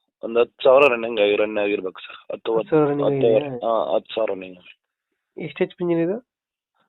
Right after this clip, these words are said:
Speaker 1: ಎಪ್ಪತ್ನಾಲ್ಕು ಸರ್.
Speaker 2: ಎಪ್ಪತ್ನಾಲ್ಕು ಎಚ್ ಪಿ.
Speaker 1: ಹಾ.
Speaker 2: ಓಕೆ. ಟೈರ್‌ಗಳನ್ನು?
Speaker 1: ಟೈರ್ ನಾಲ್ಕು ಹೊಸವು ಸರ್.
Speaker 2: ನಾಲ್ಕು ಹೊಸ
Speaker 1: ಪೋಲೋ
Speaker 2: ಬಿಟ್ಟಿದೆ?
Speaker 1: ವೈಲಾನ್.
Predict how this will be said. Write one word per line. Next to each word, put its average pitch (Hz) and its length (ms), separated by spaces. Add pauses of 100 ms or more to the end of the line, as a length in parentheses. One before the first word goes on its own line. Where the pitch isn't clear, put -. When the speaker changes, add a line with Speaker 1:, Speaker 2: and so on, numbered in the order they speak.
(240)
Speaker 1:
ಎಪ್ಪತ್ನಾಲ್ಕು 123 520
ಸರ್. - 200 (420)
Speaker 2:
ಎಪ್ಪತ್ನಾಲ್ಕು 160 460
ಎಚ್ - 100
ಪಿ. 127 140 (800)
Speaker 1:
ಹಾ. 113 120 (1000)
Speaker 2:
ಓಕೆ. 110 280 (1120)
ಟೈರ್‌ಗಳನ್ನು? 175 460 (1080)
Speaker 1:
ಟೈರ್ 156 300
ನಾಲ್ಕು 135 340
ಹೊಸವು 120 300
ಸರ್. 110 200 (520)
Speaker 2:
ನಾಲ್ಕು 160 200
ಹೊಸ 147 100
Speaker 1:
ಪೋಲೋ 123 220
Speaker 2:
ಬಿಟ್ಟಿದೆ? 113 100
Speaker 1:
ವೈಲಾನ್. 110 320